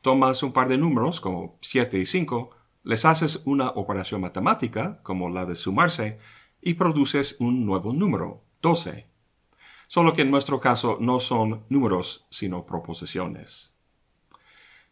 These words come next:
Entonces, toda proposición es una función de proposiciones elementales.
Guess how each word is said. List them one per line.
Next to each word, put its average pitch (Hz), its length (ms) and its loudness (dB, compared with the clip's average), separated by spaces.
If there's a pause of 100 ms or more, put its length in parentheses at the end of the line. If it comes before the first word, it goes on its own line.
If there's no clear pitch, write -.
(140)
Entonces, 113 800 0 (280)
toda 196 280 2
proposición 113 800 0
es 110 240 0
una 147 220 0
función 117 520 -4
de 110 120 -2
proposiciones 101 1040 -6
elementales. 95 880 -4